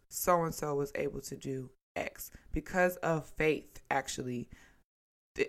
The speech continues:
X person was able to do X thing." That's the formula of Hebrews eleven. And so you set up your cozy space, you set up your cozy firewood,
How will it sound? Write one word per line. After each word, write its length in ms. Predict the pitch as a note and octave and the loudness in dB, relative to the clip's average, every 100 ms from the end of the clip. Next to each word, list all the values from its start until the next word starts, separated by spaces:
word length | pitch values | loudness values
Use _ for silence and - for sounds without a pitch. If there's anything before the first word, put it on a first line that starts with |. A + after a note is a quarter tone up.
| - | 6
X 200 | D#3 - | 4 4
person 540 | - D#3+ D3+ C#3 C3 | 0 0 0 -2 -4
was 160 | C3 C3+ | -6 -4
able 220 | D3 C#3+ | -4 -4
to 120 | C3+ - | -6 -6
do 180 | C3+ - | -8 -4
X 300 | C#3 - - | -4 -4 -8
thing." 340 | - B2+ A#2 B2 | -6 -6 -4 -4
That's 220 | B2+ C3 | -4 -4
the 120 | - | -8
formula 640 | C3 - C#3+ C3 B2 B2 - | -10 -4 -2 -2 -2 -6 -8
of 120 | C3 | -6
Hebrews 400 | D3 D3 C3+ B2+ | -4 -4 -6 -8
eleven. 320 | C3 B2+ B2 B2+ | -8 -8 -6 -6
And 120 | B2+ | -6
so 340 | - C3 C3 - - - - | -4 -4 -6 -8 -18 -16 -8
you 120 | E3 | -6
set 280 | - F#3+ G3 | 4 6 6
up 340 | G3+ - - _ - - | 4 2 -6 _ -20 -6
your 160 | E3 F3 | -2 0
cozy 400 | - F3+ F3+ E3 | 4 4 4 -4
space, 560 | - C#3 C3+ C#3 - | -4 0 0 0 -4
you 160 | D#3 F#3 | -4 -2
set 320 | - G3 F#3 | 4 10 12
up 200 | F3 - | 10 8
your 120 | D#3+ | -2
cozy 400 | D3+ - D#3+ D#3 | -2 -2 -4 -4
firewood, 800 | D3+ - C#3+ C#3+ C3+ C3+ C3 C3 | -6 -4 -4 -4 -6 -6 -6 -8